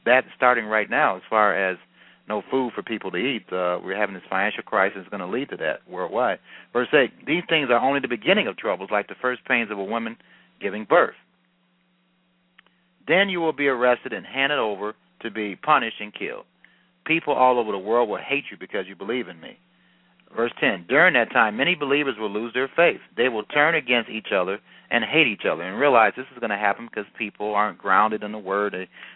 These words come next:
they think that food is more important than God and pleasure, and they're, and they're playing religion. And these people will be revealed, and they're gonna lose their eternal life."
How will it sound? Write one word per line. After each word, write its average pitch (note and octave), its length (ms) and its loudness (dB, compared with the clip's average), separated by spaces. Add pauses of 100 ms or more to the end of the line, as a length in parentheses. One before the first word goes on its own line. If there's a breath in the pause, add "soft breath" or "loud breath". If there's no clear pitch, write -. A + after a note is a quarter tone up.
(100)
they G2 80 -2
think A2 300 -4
that G2 180 0
food A#2+ 220 -2
is G2+ 80 -6
more A2 180 0
important A2 420 2
than G#2+ 60 -6
God G#2+ 460 6
and F#2 120 -14
pleasure, A#2 480 -4 (440 loud breath)
and A#2 120 -4
they're, A#2+ 120 -2
and A#2 120 -6
they're A2 120 -2
playing B2+ 400 -2
religion. A#2+ 400 -6
And E2+ 120 -14
these - 200 -10
people A2 280 -4
will G2 80 -4
be F#2+ 160 -10
revealed, A#2 600 0
and F#2+ 200 -8
they're G#2 140 0
gonna G#2+ 180 -4
lose G2 280 -6
their F#2 140 -4
eternal F#2 340 -8
life." A2 240 -4